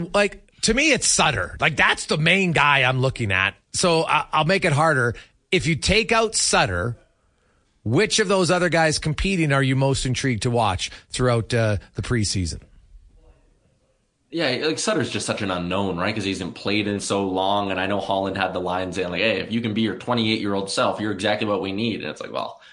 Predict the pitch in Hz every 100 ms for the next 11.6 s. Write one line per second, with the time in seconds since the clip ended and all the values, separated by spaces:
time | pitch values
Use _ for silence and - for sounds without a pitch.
0 | - - 127 127 131 - - - 98 90
1 | 87 110 104 151 101 - 104 92 92 92
2 | 101 - 98 90 117 110 110 147 107 95
3 | 92 95 90 87 85 95 95 - - -
4 | 185 202 143 139 123 117 113 104 95 92
5 | 92 87 120 95 90 90 87 87 95 120
6 | 143 123 110 101 - 107 101 101 104 101
7 | 98 - 98 101 101 - _ 98 92 87
8 | 92 98 - 101 - - 117 113 113 104
9 | 104 - - _ 120 107 104 139 165 143
10 | - 82 107 170 175 113 113 107 151 156
11 | 139 127 - 98 87 123